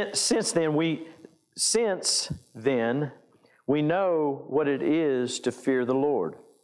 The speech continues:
We try to persu-, persuade others." Since we know what it is to fear the Lord, we're trying to persuade others. He's talking about their ministry. And that's what the love of God does for us.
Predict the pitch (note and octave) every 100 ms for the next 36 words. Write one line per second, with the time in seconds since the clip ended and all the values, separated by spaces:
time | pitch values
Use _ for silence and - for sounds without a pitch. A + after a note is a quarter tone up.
0 | _ _ _ _ _ _ _ _ _ _
1 | _ - C#3+ - E3 E3+ D3+ D3+ - -
2 | D#3 D#3 - C3+ - C#3+ C3+ C#3 D3+ F2+
3 | D#2 - - G3 F3+ - D3 G3 C4 A3+
4 | E3 B2+ B2 C3 A#2+ A#2+ A2+ - - B2+
5 | A2 B2+ D3 G3+ - D3 B2+ B2+ - D3+
6 | E3 F#3+ G#2+ - - - D#3+ - G#3 -
7 | D3+ C3+ C3 C#3+ D3 F3 D3 - - -
8 | - - _ _ _ _ _ - - F3
9 | A3+ G#3 - C#3+ F#3 G3+ D#3 A#2+ D3 C#3
10 | C3 D#3+ D3+ - G#2+ F2+ - -